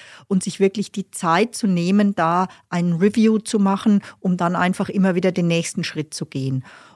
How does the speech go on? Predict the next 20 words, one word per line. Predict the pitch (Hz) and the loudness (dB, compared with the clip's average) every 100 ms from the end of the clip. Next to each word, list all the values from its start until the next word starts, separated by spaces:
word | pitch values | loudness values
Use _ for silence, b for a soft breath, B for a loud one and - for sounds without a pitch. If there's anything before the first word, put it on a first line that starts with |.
| B | B
Und, | - 160 156 - | -2 -2 -2 -2
äh, | 165 160 - | -2 -2 -4
diese | - 202 226 | -2 0 0
Kommunikation, | - 208 214 214 196 190 - 190 190 214 208 208 - 175 - | 2 4 6 4 2 0 0 2 6 6 6 2 -4 -14 -8
die | 190 190 190 - | -2 0 -2 -2
ist | 233 202 - _ - | -2 -2 -4 _ -4
manchmal | 175 202 - 214 185 - | 2 2 4 2 2 2
auch | 160 220 247 - - | 4 4 2 -4 -10
schwierig | - - 185 175 190 277 294 277 - | -10 -8 -2 2 4 4 4 0 -2
und | 208 202 - | 2 2 0
das | - 202 - - | -4 -4 -6 -4
haben | 202 220 | 2 4
wir | 233 | 4
noch | 220 208 | 2 2
nicht | 214 226 - | 2 2 0
so | - 208 226 247 | 0 2 2 2
gelernt | - 196 170 180 220 220 | 2 4 4 4 2 2
in | 208 | 2
den | 202 190 | 2 0
Betrieben, | 196 - 196 214 240 | -4 -6 -2 0 4